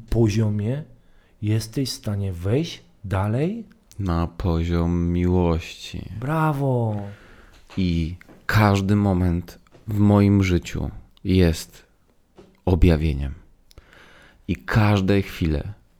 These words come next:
Speaker 2: oddaję cześć.
Speaker 1: Dokładnie tak. Jestem akceptujący wszystkich. Kocham ich. Okej, nie, nie rzucam im się na szyję, bo to nie mylmy pojęcia miłości. Miłość to akceptacja. Ci ludzie są,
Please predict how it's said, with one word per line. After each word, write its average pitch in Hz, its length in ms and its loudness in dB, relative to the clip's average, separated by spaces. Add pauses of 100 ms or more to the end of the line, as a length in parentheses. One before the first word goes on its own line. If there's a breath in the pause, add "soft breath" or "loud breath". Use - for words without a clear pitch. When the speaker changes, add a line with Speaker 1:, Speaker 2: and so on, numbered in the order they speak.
(120)
Speaker 2:
oddaję 82 520 0
cześć. - 520 -10 (440)
Speaker 1:
Dokładnie 110 760 -12
tak. 135 360 -8
Jestem 104 480 -2 (520 loud breath)
akceptujący 127 1120 0
wszystkich. 120 880 -6 (800 soft breath)
Kocham 135 440 0
ich. 101 240 -2 (240 soft breath)
Okej, 170 400 -4
nie, 131 240 2 (140)
nie 180 120 8
rzucam 220 480 4
im 175 100 6
się 170 160 2
na 143 140 2
szyję, 139 300 2
bo 135 140 -4
to 175 180 -2 (520 loud breath)
nie 175 160 6
mylmy 208 500 8
pojęcia 208 540 4
miłości. 202 960 2 (400 loud breath)
Miłość 208 360 2
to - 160 -2
akceptacja. 202 880 -2
Ci 202 180 -4
ludzie 196 220 0
są, 190 320 -2